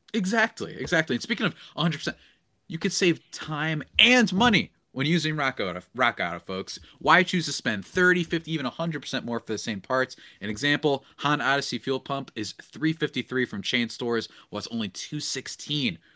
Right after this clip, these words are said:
from Rock Auto, of course, using U S dollars, guys. It is fantastic. They're great for everyday customers and newcomers like me who have no idea what the heck cars are even made of or what have you. I, I know that they have wheels. That, that, that much I do know.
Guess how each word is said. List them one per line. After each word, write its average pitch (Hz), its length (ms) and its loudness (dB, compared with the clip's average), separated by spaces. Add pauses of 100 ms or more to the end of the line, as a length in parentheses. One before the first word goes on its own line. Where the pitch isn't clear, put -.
(140)
from 101 360 -4
Rock 107 440 0 (120)
Auto, 101 440 -2
of - 100 -20
course, 92 320 -4
using 90 260 -4
U 98 220 -2
S - 160 -6
dollars, 104 460 -2
guys. 101 260 -2
It 127 140 -2
is 123 240 0 (220)
fantastic. 120 800 2
They're 107 120 0
great 123 240 2
for 123 100 0
everyday 107 320 2
customers 104 560 -4
and 107 260 -4
newcomers 101 600 -4 (240)
like 98 240 -2
me 110 220 0
who 104 100 2
have 92 140 0
no 107 400 4
idea 95 340 2
what 90 160 -4
the - 60 -16
heck 90 180 -2 (160)
cars 92 540 -2
are 90 160 -4
even 95 260 -2
made 110 200 6
of 104 220 -2 (300)
or 98 60 -4
what 101 100 0
have 101 220 2
you. 98 100 2
I, 101 160 2
I 113 40 6
know 135 120 4
that 156 120 6
they 160 80 6
have 139 160 4
wheels. 104 360 2
That, 101 280 -2
that, 117 260 4
that 120 160 0
much 117 180 -2
I 98 80 0
do 90 220 -6
know. 87 180 -10